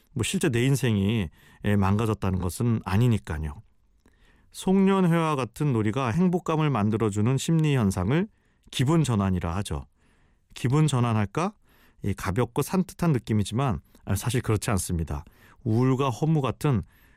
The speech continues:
부정적인 감정은 곧 불행이니까 그 부정적인 감정을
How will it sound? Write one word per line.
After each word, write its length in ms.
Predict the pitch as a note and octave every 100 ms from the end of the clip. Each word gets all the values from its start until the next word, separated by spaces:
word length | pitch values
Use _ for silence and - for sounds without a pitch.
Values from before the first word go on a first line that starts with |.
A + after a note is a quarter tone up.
| -
부정적인 640 | - A2+ C#3 C3+ C#3 C#3+
감정은 520 | A#2 G2 G#2 A2+ C3
곧 220 | C#3+ C3 - -
불행이니까 680 | - D#3 C#3 G#2 - C3+ F2 - _ _ -
그 140 | C#3+
부정적인 640 | B2 A#2 C#3 C#3 C3+ C#3
감정을 580 | B2 G2 G2+ A2 C#3+ B2+